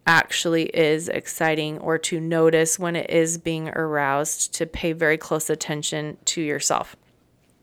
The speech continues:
Uh, one of my professors, when I was in this, um, in my program,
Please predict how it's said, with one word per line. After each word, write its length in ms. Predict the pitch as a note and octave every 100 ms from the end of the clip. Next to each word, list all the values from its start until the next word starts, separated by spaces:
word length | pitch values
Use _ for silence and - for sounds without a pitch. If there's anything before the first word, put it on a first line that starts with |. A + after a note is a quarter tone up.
| _ _ _ - - - - - - - -
Uh, 300 | E3 D#3 C#3+ - _
one 320 | F#3+ F#3 F#3
of 300 | F3+ F3+ -
my 560 | F3+ F3 D#3+ D#3+ D#3+ D#3+ - -
professors, 520 | - F#3 F#3+ F3+ F3+ E3+
when 100 | D3+
I 40 |
was 100 | D#3
in 80 | D3+
this, 240 | D3+ - -
um, 360 | E3 D3+ D3 -
in 340 | E3+ D#3+ D#3 - _
my 260 | E3+ D#3 D#3+
program, 800 | - E3+ E3+ E3 D#3 D#3+ E3